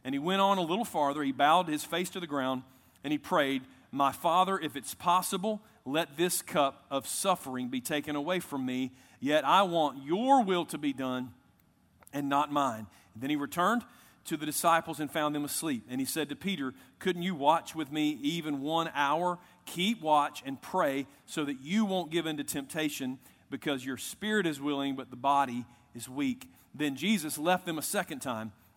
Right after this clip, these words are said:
and prayed, 'My Father, if this cup can't be taken away unless I drink it, your will be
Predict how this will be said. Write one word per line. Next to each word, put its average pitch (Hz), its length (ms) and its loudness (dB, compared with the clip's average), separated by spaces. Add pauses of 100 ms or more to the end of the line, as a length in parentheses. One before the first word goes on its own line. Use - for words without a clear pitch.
and 135 180 -4
prayed, 131 320 0 (400)
'My 123 200 -4
Father, 175 480 2 (520)
if 110 160 -14
this 170 220 2
cup 170 320 0
can't 165 340 -4
be 175 140 -2
taken 175 400 -6
away 131 460 -4 (200)
unless 139 460 -2
I 156 140 2
drink 135 340 -6
it, - 220 -12 (480)
your 160 500 -2 (220)
will 135 520 -4 (320)
be 117 400 -4